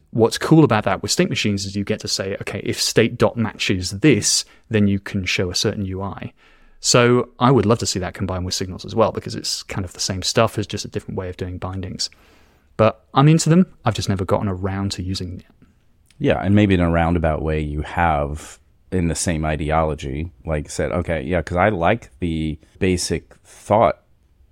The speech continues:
Speaker 2: around, like, a Redux immutable state machine and subscribing to that and all that kind of thing," 'cause I think hooks are kinda weird and wild. So my follow-up would be this then. You've been
Speaker 1: Mm.
Speaker 2: in the React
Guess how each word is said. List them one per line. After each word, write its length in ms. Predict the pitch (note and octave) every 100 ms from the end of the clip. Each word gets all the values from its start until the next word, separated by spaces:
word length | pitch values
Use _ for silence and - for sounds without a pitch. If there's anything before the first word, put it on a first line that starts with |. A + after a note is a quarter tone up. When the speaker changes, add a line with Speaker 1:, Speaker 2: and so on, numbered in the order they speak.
| -
Speaker 2:
around, 600 | D#2 D#2+ E2 E2+ F2+ F2+
like, 200 | D#2+ D#2
a 40 |
Redux 800 | D#2+ D#2+ D2 - - - - -
immutable 420 | E2+ E2 D#2 D2 -
state 340 | - D2+ -
machine 400 | D#2 - D2 D2+
and 120 | D#2
subscribing 560 | - F2+ - E2 D2 D2+
to 100 | -
that 160 | D2 -
and 80 |
all 140 | F2 E2+
that 200 | D#2 D2+
kind 120 | D#2
of 60 | C#2+
thing," 180 | D#2+ D#2
'cause 160 | E2
I 120 | E2+
think 220 | E2 F#2 -
hooks 280 | E2 -
are 100 | C#2+
kinda 400 | C#2+ C#2+ C2+ C2 - _ _ _ -
weird 300 | E2+ D2+ C#2+
and 220 | C#2+ - _
wild. 520 | - D#2 C#2+ C#2+ D2+ - _
So 180 | - B2+
my 200 | G#2 C#3+
follow-up 420 | - F2 E2 E2
would 120 | F2+
be 100 | D#2
this 300 | D#2+ A2 F2+
then. 340 | - D#2 D2 D2+ _ _ _
You've 140 | D#2+
been 280 | D#2+ D#2 G2+
Speaker 1:
Mm. 60 | - _ -
Speaker 2:
in 160 | G2
the 80 | E2+
React 440 | D#2+ E2 D#2 D#2